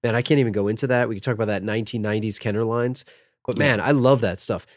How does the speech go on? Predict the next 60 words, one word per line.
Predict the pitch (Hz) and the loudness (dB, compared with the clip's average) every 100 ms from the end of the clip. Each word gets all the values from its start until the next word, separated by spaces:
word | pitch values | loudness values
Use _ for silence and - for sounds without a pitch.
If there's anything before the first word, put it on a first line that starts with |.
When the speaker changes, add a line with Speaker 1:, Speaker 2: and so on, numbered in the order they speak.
| _ - | _ 0
Speaker 1:
But | 151 | 2
even | 220 339 277 | 2 2 4
this, | 170 135 - | 4 4 2
like, | 110 | 0
the | 131 | 0
Goombas | 117 202 285 247 | 2 4 4 4
are | 151 | 4
amazing. | 110 113 113 98 92 | 4 2 0 -2 -2
And | 117 | -4
I, | - | -2
I | 127 | -2
get | 117 - 147 175 | 0 4 4 4
that | 147 139 | 0 2
they're | |
not | 123 127 - _ | 4 4 2 _
comic | - 110 117 113 | -4 -2 0 -2
accurate | 92 107 - 117 110 | -4 -6 -4 -2 0
or | 98 | -2
movie | 104 107 117 120 104 | -4 -4 -2 -2 -2
or | 95 | -4
game | 90 104 110 113 | -2 -2 0 -2
accurate, | 92 113 139 131 | -2 -2 2 4
Speaker 2:
Don't | |
Speaker 1:
but | 131 | 6
Speaker 2:
care. | 127 | 6
Speaker 1:
they | 147 | 6
were | 151 | 4
hilarious. | 131 131 110 101 | 4 4 2 0
I | 131 | -2
Speaker 2:
They | 120 | 4
Speaker 1:
love | 127 131 | 8 8
Speaker 2:
were, | |
Speaker 1:
the | 135 143 | 6 6
way | 135 131 | 6 4
they | 123 | 2
looked. | 107 | 4
Speaker 2:
they | 135 | 6
nailed | 135 139 113 | 8 8 6
it. | 92 - - | 2 -2 2
They | 127 | 6
nailed | 165 175 117 | 8 8 6
it. | 95 101 | 4 4
I | |
mean, | 117 123 | 6 6
you | 139 135 | 6 4
can't | - 160 170 | 6 6 6
make | 135 131 120 | 6 6 6
a | 110 | 4
little, | 123 117 104 - | 6 6 4 -2
mm, | 113 104 101 | -2 0 0
zero | 117 131 139 | 2 6 6
foot | 123 135 135 | 6 2 2
tall | - 123 113 107 | 4 6 6 4
thing | - 147 117 98 | 2 4 6 4
with | 101 | 2
no | 117 113 | 4 4
legs | 107 104 95 87 87 | 6 4 2 -2 -6
in | 123 | -2
a | 104 | 0
movie. | 107 95 92 | 2 0 -4